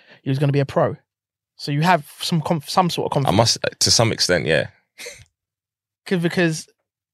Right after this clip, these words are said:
Speaker 1: like you say, you was at Fulham. It was a blessing in disguise. You don't, you're not, you're not gonna get a scholarship.
Speaker 2: Hmm.
Speaker 1: You're not gonna get a pro at Fulham. You don't know what's around the corner. But you're, you're al-, you're already, you already say, "I'm gonna be a pro."
Speaker 2: Hmm.
Speaker 1: I don't know, it, like
Speaker 2: I think it's more determination as well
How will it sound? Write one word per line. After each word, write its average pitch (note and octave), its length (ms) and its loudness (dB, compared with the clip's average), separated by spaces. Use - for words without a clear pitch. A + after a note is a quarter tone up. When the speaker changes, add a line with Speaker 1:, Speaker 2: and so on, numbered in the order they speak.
Speaker 1:
like - 160 4
you F#3 60 -2
say, F#3+ 140 0
you C#3 80 0
was D3 100 0
at - 100 2
Fulham. D3 380 0
It C3 80 -4
was C3 80 0
a C3 60 2
blessing D#3+ 340 0
in D3 40 0
disguise. B2 320 -2
You C#3+ 80 0
don't, E3+ 180 2
you're D#3+ 180 -6
not, F3 160 0
you're D3+ 100 -2
not E3+ 80 0
gonna D3 160 0
get G#2+ 80 2
a - 40 -2
scholarship. - 420 -4
Speaker 2:
Hmm. F#2 100 -10
Speaker 1:
You're C3+ 80 -4
not C3+ 80 2
gonna B2+ 140 0
get A#2+ 80 2
a - 40 -4
pro C3 120 0
at A2+ 80 0
Fulham. B2 320 -2
You D3+ 140 -6
don't F3 240 2
know D#3+ 60 0
what's D#3 200 -2
around D#3 140 0
the C#3 80 -2
corner. C#3 400 -2
But A#2 100 -4
you're, D3+ 180 0
you're D#3+ 360 2
al-, E3 220 0
you're D#3 220 -2
already, E3 260 2
you E3+ 200 -2
already F3 220 2
say, D#3+ 220 -2
"I'm C#3+ 160 2
gonna D3 220 0
be C#3+ 80 0
a C3+ 80 0
pro." C3 260 -2
Speaker 2:
Hmm. F2+ 120 -16
Speaker 1:
I D#3 60 -10
don't F3 160 0
know, E3 280 0
it, - 120 -4
like - 200 2
Speaker 2:
I G#2+ 60 -4
think B2 200 0
it's F2+ 140 -6
more G#2+ 140 2
determination E2+ 640 0
as C#2+ 120 -6
well A#1+ 220 -6